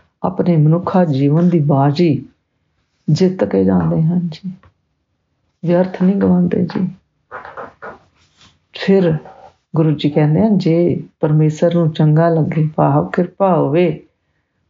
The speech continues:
ਤਾਂ ਉਹਨਾਂ ਦੇ ਗੁਰਸ਼ਬਦ ਗੁਰਬਾਣੀ ਨਾਮ ਰੂਪ ਫਲ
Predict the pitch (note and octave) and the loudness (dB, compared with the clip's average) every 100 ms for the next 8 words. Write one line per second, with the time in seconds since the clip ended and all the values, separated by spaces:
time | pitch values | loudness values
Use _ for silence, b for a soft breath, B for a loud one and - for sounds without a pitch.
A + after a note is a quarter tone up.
0 | _ - F#3 - - G3 G#3 G3 E3+ D3 | _ -6 -6 -6 -2 0 2 2 0 -2
1 | - _ - - _ _ _ _ - D#3+ | -6 _ -20 -20 _ _ _ _ -6 -4
2 | - E3+ F3 E3+ F3 D#3+ D3+ D#3 E3 D#3 | 0 0 0 -2 0 2 2 2 4 4
3 | D#3 E3+ E3+ D#3+ D3 D3+ - D#3 D#3 D#3+ | 4 2 0 2 0 -2 -2 0 2 0